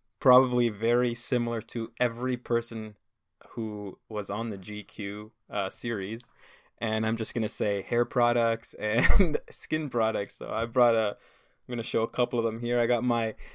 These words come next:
Aveeno Daily Moisturizer, um, facial cleanser, actually, sorry. So I use this in the shower every morning, keeps my face super clean, you know.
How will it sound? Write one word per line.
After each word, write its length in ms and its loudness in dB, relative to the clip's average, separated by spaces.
Aveeno 800 4
Daily 460 2
Moisturizer, 1000 0
um, 500 0
facial 340 0
cleanser, 600 -4
actually, 300 -6
sorry. 400 -4
So 140 -2
I 40 2
use 200 4
this 180 0
in 60 0
the 80 0
shower 500 2
every 220 0
morning, 460 -4
keeps 260 -8
my 140 -4
face 340 -4
super 300 -8
clean, 480 -6
you 100 -6
know. 320 -4